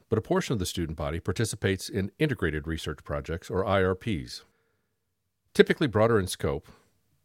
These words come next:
the I R P combines the works of multiple students in a single larger document that capitalizes on the breadth of experience of the entire research team. A little over two years ago, we sat down with the students and advisors of Integrated Research Project Number Six.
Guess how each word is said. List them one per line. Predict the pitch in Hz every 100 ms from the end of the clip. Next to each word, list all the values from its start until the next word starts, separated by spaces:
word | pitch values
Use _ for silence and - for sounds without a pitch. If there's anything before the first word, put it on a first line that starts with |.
| _
the | 110
I | 139
R | 131
P | 135 127
combines | 107 104 110 110
the | 90
works | 104 -
of | 85
multiple | 80 135 - 98
students | - 80 80 -
in | - 104
a | 87
single | - 143 147 147 143
larger | 113 107 87
document | 76 69 - 73 - - - - -
that | -
capitalizes | 190 190 104 87 92 98 98
on | 98
the |
breadth | 85 113 -
of |
experience | 104 - 170 110 92 -
of |
the | 95
entire | 92 - 98 92
research | 110 - 71 -
team. | 71 60 - _ _ _ _ _ _ _ _ _ -
A | 113
little | 185 170
over | 131
two | - 147
years | 120 101
ago, | 98 85
we | 123
sat | - 131
down | 120 113
with | 104
the | 90
students | - 123 131 -
and | 117
advisors | 87 78 78 82 82
of | -
Integrated | 123 131 123 117
Research | 95 101 104 -
Project | 98 90 87 -
Number | 78 85
Six. | - 165 - -